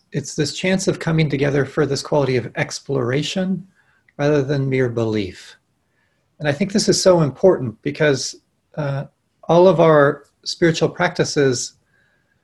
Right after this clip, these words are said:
and our ways of coming to the spiritual path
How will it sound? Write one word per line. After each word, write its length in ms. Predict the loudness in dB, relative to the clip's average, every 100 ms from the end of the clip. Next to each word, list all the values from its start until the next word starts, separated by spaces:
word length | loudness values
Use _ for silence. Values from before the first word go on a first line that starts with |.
| _ _ _ -2
and 120 | 2
our 260 | 4 2 0
ways 320 | 4 4 4
of 140 | 2
coming 340 | 2 0 0 0
to 100 | -2
the 120 | -2
spiritual 380 | 0 -2 -2 -4
path 380 | -2 -2 -4